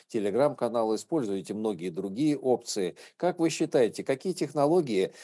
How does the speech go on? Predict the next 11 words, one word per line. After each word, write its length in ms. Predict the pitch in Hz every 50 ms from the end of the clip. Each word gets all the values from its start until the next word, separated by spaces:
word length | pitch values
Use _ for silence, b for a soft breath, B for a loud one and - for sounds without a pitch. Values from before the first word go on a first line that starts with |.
| B B B
могут 340 | - 127 156 156 127 147 123
быть 260 | 117 127 151 147 147
наиболее 560 | - 127 135 135 131 120 127 135 123 117 117 110
приемлемы 880 | 117 110 123 123 123 117 120 117 120 120 117 110 113 113 107 113 110
как 220 | 101 123 120 - -
нашими 600 | 131 123 117 - - 123 117 120 117 117 113 113 B B B B
коллегами, 580 | B - 131 131 160 170 156 127 117 98 92 95
так 260 | 90 - 156 156 151 -
и 40 |
нашими 360 | 123 131 131 123 - 117 101 95
пациентами? 720 | - 98 90 - - 95 85 71 67 - - - 53 -